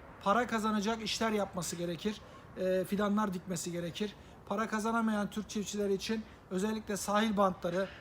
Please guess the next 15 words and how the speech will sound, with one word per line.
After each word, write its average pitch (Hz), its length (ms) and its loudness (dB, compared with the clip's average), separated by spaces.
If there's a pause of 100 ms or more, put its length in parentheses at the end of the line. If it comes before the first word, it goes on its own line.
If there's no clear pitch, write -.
(140)
Mersin, 208 560 0
Adana, 202 420 2
Hatay, 196 380 4 (260)
İskenderun, 220 680 0
Antalya, 208 680 2 (180)
İzmir, 196 500 0 (220)
Muğla, 214 420 4
Muğla'nın 208 400 4
sahil 202 460 2
bantları 202 360 2
olmak 196 340 2
kaydıyla 208 520 2 (320)
mango 220 340 4
fidanlarını 202 540 0
kesinlikle 208 640 -2